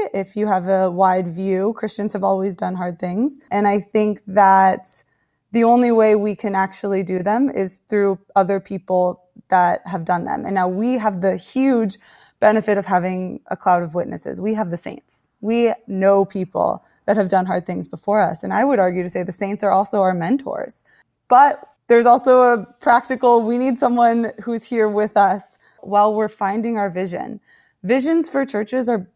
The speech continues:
beyond important. You know, I imagine if you were to gather all the churches, ninety-five percent of us would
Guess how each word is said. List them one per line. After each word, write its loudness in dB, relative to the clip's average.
beyond 0
important. -4
You 0
know, 6
I 8
imagine 0
if -8
you -2
were 0
to 0
gather 0
all 2
the -6
churches, -8
ninety-five 2
percent -4
of -4
us -2
would 2